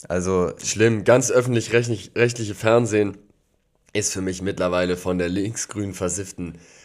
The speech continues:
Speaker 2: Bubble übernommen. Die, die Zwangsgebühren müssen abgeschafft werden. Das ist so der Tenor, den man in dem
Speaker 1: Ja.
Speaker 2: Zusammenhang häufig
Speaker 1: Aber
Speaker 2: hört, ne?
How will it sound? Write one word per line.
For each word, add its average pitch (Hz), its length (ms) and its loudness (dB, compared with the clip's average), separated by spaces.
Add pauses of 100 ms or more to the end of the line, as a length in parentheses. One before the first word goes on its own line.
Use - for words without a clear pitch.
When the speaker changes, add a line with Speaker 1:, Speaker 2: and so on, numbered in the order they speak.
(160)
Speaker 2:
Bubble 110 360 4
übernommen. 107 840 0 (560)
Die, 104 340 -4
die 107 180 -6
Zwangsgebühren 117 920 2
müssen 110 280 0
abgeschafft 107 680 -2
werden. 95 480 2 (400)
Das - 200 -6
ist 104 120 -4
so 95 80 -4
der 82 160 -4
Tenor, 82 380 -6
den 80 120 -6
man 76 140 -6
in 76 100 -6
dem 78 120 -6
Speaker 1:
Ja. 98 60 -4
Speaker 2:
Zusammenhang 78 420 -2
häufig 76 320 -8
Speaker 1:
Aber 104 160 6
Speaker 2:
hört, 110 100 6
ne? 90 140 -8